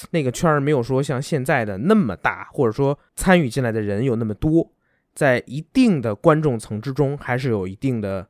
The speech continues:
流量或者说关注的人。后来慢慢做嘛，一七年、一八年、一九年，我差不多在这几年之中投稿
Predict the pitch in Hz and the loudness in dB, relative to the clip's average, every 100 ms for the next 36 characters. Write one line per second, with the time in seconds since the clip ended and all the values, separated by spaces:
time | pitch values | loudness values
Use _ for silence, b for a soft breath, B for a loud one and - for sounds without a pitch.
0 | _ 107 107 135 113 107 110 95 113 107 | _ -2 0 0 -2 -4 -6 -4 -6 -6
1 | 104 185 180 165 110 95 104 - _ _ | -2 0 0 0 -4 -8 -12 -16 _ _
2 | - 180 135 135 151 - 156 147 151 170 | 6 8 8 6 2 0 0 2 2 0
3 | 127 90 - _ - - 190 - - 180 | 0 -2 -14 _ -16 -8 -6 -2 0 2
4 | 123 120 147 - 151 131 123 139 127 98 | 2 -2 -2 0 0 0 -2 -4 -6 -6
5 | 85 107 104 - 170 127 156 165 165 156 | -6 -6 -6 -2 -2 0 -2 0 -2 -2
6 | 147 - 110 110 135 147 - 156 156 - | -6 -8 -6 -6 -6 -6 -2 -2 -4 -8
7 | 120 143 - 120 | -6 -4 -6 -8